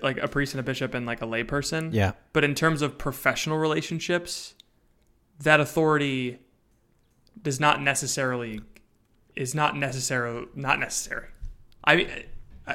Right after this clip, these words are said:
Speaker 1: this is a really complicated issue that we shouldn't talk about on the
Speaker 2: It
Speaker 1: podcast.
Speaker 2: is. We,
Speaker 1: maybe,
Speaker 2: I don't,
Speaker 1: but
Speaker 2: we don't know anything. But let me tell you this. I just watched Ocean's Thirteen.
Speaker 1: I'm not, I'm not a Bishop Zubik. I'm not organizing. Okay, please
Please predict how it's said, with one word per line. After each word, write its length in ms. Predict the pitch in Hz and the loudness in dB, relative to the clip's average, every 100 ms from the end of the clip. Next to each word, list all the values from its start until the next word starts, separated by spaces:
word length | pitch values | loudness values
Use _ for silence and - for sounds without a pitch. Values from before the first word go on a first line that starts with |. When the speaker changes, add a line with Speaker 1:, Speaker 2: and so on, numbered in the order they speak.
| - | -8
Speaker 1:
this 220 | - 135 | -6 -4
is 100 | 131 | -4
a 60 | 123 | -4
really 260 | 120 104 | -6 -8
complicated 540 | - 117 104 - 110 107 | -6 -6 -6 -8 -10 -10
issue 160 | 110 - | -10 -8
that 60 | |
we 60 | - | -6
shouldn't 180 | - - | -6 -6
talk 140 | - | -6
about 220 | - - - - | -4 -8 -8 -8
on 140 | - | 0
the 60 | 113 | 6
Speaker 2:
It 40 | |
Speaker 1:
podcast. 80 | 113 | 6
Speaker 2:
is. 180 | 95 90 | 6 4
We, 120 | 113 | 4
Speaker 1:
maybe, 140 | 110 65 | 4 6
Speaker 2:
I 80 | 120 | 8
don't, 100 | 123 | 8
Speaker 1:
but 60 | 117 | 8
Speaker 2:
we 80 | |
don't 140 | 120 110 | 6 6
know 100 | 104 | 4
anything. 420 | 104 98 95 87 - - - - | 4 2 -2 -6 -10 -20 -18 -8
But 100 | - | 2
let 80 | 139 | 4
me 60 | 139 | 6
tell 140 | 117 | 6
you 80 | 104 | 4
this. 240 | 120 - | 2 2
I 100 | 110 117 | 2 4
just 160 | 127 | 6
watched 260 | 110 101 - | 6 6 10
Ocean's 480 | 110 117 110 107 - | 10 10 6 2 2
Thirteen. 220 | 113 170 | 12 12
Speaker 1:
I'm 80 | 214 | 12
not, 220 | 240 196 | 12 12
I'm 180 | 175 233 | 12 12
not 260 | 247 - 160 | 12 12 12
a 100 | 165 | 10
Bishop 320 | 139 170 143 | 10 6 4
Zubik. 260 | 156 143 143 | 2 4 6
I'm 140 | 165 | 10
not 160 | 175 143 | 10 10
organizing. 600 | 143 135 123 117 110 117 | 8 6 6 4 -2 -2
Okay, 260 | 127 123 | 0 0
please 400 | 117 147 147 147 | 0 2 2 2